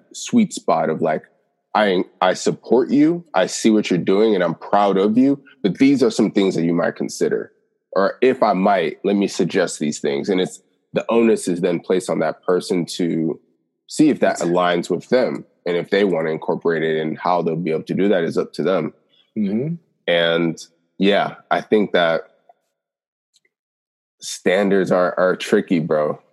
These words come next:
Speaker 1: But
Speaker 2: Let me,
Speaker 1: there
Speaker 2: like, let, let me, let me say this real quick, 'cause I wanna add on to
Speaker 1: Right.
Speaker 2: that. I think what you said there is super important. Um, when a person thinks that they are the way they are, I never subscribe to that. I, I kinda just kinda hate that mindset.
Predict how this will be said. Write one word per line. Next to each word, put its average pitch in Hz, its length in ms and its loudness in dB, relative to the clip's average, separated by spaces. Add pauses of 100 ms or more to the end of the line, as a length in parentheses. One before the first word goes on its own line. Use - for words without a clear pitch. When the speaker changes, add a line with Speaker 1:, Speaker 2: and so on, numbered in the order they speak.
(120)
Speaker 1:
But 90 540 0 (1080)
Speaker 2:
Let 190 120 4
me, 196 80 4
Speaker 1:
there - 80 -2
Speaker 2:
like, 175 180 2
let, 196 180 2
let 185 220 4
me, 202 80 2
let 196 120 2
me 190 80 2
say 170 200 0
this 156 220 0
real 113 100 2
quick, 98 100 2
'cause 95 60 -6
I 127 40 0
wanna 151 240 0
add 123 160 2
on 113 160 0
to - 80 -2
Speaker 1:
Right. 78 160 0
Speaker 2:
that. - 100 -8
I 113 40 -10
think 143 140 -2
what 143 200 0
you 135 80 2
said 135 340 0
there 95 200 0
is 90 140 -4
super 113 400 -2
important. 131 540 -4 (720)
Um, 104 680 0 (360)
when 139 240 2
a 147 80 0
person 208 460 -2
thinks 110 300 -2
that 90 180 -4
they 87 100 -2
are 95 240 -4
the 90 100 -2
way 87 200 -2
they 85 160 -6
are, 82 460 -6
I 107 80 -2
never 101 280 0
subscribe - 500 -6
to - 120 -14
that. - 200 -14
I, 180 320 -4
I 202 60 -2
kinda 165 360 -2
just 127 200 -6
kinda 131 180 0
hate 110 260 0
that 101 160 0
mindset. 92 500 -4